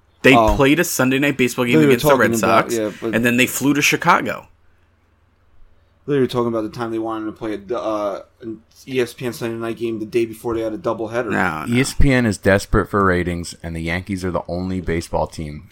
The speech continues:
Speaker 3: that can give them
Speaker 2: But
Speaker 3: decent
Speaker 2: what about their
Speaker 3: ratings.
Speaker 2: heroes, the Boston Red Sox?
Speaker 3: They're not. They're not on the same level as the Yankees in terms of popularity.
Speaker 2: So the, the Orioles are thirty-seven and ninety-three now.
Speaker 1: That's fucking terrible.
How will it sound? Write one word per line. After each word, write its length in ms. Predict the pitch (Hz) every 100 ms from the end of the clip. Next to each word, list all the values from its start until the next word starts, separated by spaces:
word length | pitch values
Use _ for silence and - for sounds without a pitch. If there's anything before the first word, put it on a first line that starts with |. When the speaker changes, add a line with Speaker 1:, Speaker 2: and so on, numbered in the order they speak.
| -
Speaker 3:
that 240 | 80 76 -
can 320 | 92 85 80
give 220 | 76 78 76
them 240 | 76 76
Speaker 2:
But 60 | 127 127
Speaker 3:
decent 120 | 131
Speaker 2:
what 100 | 151
about 260 | 139 151
their 100 | 151
Speaker 3:
ratings. 120 | 131 147
Speaker 2:
heroes, 260 | 143 143
the 60 | 131
Boston 360 | 127 147 - 147
Red 160 | 160
Sox? 500 | - 95 87 - - - -
Speaker 3:
They're 160 | - 87
not. 220 | 82 - -
They're 100 | 92
not 140 | 87
on 80 | 78
the 80 | 78
same 240 | - 80
level 260 | 78 76 76
as 120 | 73
the 80 | 78
Yankees 400 | 76 76 76 73
in 60 | 80
terms 300 | - 76 71
of 100 | -
popularity. 600 | 73 73 80 76 73 73 - - - _ _ - - - - - - _ _ _ -
Speaker 2:
So 200 | 127 117
the, 240 | 120 117
the 180 | 117 127
Orioles 420 | 139 147 135 123
are 40 | 110
thirty-seven 640 | 131 131 131 - 127 120
and 140 | 113 110
ninety-three 560 | 110 110 - 101 107
now. 280 | 95 92 107 _ - -
Speaker 1:
That's 340 | 95 - - -
fucking 600 | - - - - 92 85
terrible. 600 | - 92 92 90 87